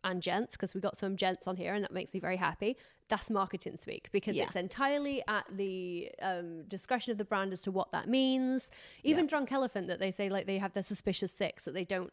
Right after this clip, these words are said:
Speaker 1: have it in
Speaker 2: Yeah.
Speaker 1: their products. When you actually look at their ingredients, they say they don't use silicons. They do use silicons. They're just, like,
Speaker 2: Yeah.
Speaker 1: cleverly named silicons that don't have cone in the end of it.
Speaker 2: Yeah, yeah, yeah.
Speaker 1: It's,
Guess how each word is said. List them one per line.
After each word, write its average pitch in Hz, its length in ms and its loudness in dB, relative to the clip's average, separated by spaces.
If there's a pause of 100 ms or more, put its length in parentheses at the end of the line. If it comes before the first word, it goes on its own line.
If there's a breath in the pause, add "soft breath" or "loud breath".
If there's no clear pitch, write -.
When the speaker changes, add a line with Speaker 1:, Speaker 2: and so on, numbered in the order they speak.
Speaker 1:
have 180 200 -2
it 180 140 0
in 214 100 2
Speaker 2:
Yeah. 208 240 10
Speaker 1:
their 170 120 10
products. 175 220 2 (220 loud breath)
When 240 160 6
you 277 80 6
actually 302 220 0
look 285 100 2
at 226 80 2
their 226 140 6
ingredients, 214 420 2
they 202 140 0
say 247 180 4
they 233 120 4
don't 214 200 2
use 190 540 0
silicons. 202 500 2
They 262 160 4
do 403 120 6
use 247 260 6
silicons. 156 500 -6
They're 220 140 4
just, 214 280 0
like, 202 120 2
Speaker 2:
Yeah. 156 100 4
Speaker 1:
cleverly 208 320 4
named 254 280 6
silicons 185 360 -2
that - 100 -8
don't 196 180 0
have 185 180 -2
cone 240 320 0
in 180 80 -4
the 170 100 -4
end 123 160 -8
of 123 60 -6
it. 165 100 -2
Speaker 2:
Yeah, 214 280 8
yeah, 190 120 8 (140)
yeah. 170 220 10
Speaker 1:
It's, 175 100 -6